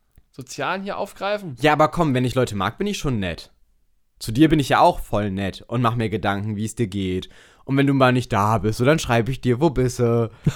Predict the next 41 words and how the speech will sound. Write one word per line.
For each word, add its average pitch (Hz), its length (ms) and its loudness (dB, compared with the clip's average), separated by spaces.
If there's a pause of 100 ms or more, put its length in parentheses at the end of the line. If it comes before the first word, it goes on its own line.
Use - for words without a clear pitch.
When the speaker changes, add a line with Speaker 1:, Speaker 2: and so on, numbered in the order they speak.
(120)
Speaker 2:
<laughs> - 380 -16
Und 147 220 4
so. 139 400 4 (280)
Speaker 1:
„Wo 190 120 2
bist 156 300 -2
du?“ 139 420 0 (420)
Speaker 2:
So - 120 0
alles 175 280 4
Fiddy 156 280 4
im 135 120 2
Schriddi. 135 640 0
Speaker 1:
Ja, 156 180 0
sicher. 131 500 -2 (1040)
Und 147 120 -4
als, 135 200 0
wenn 147 100 2
ich 151 80 0
mal 147 140 0
acht 147 160 -6
Minuten 160 260 0
zu 123 120 -2
früh 160 180 -2
klinge, 160 280 -2
schreibst 139 300 -4
du 135 40 -8
mir, 127 100 -2
„Was 117 120 -4
soll 117 120 -4
das 135 180 -4
denn?“ 104 200 -8 (680)
Speaker 2:
Boah, 127 360 2 (200)
das 175 140 4
ging 247 140 6
mir 226 80 6
die 214 120 2
Woche 214 180 4
aber 185 140 6
wirklich 180 220 2
auf 175 100 4
den 175 140 0
Sack. 139 300 0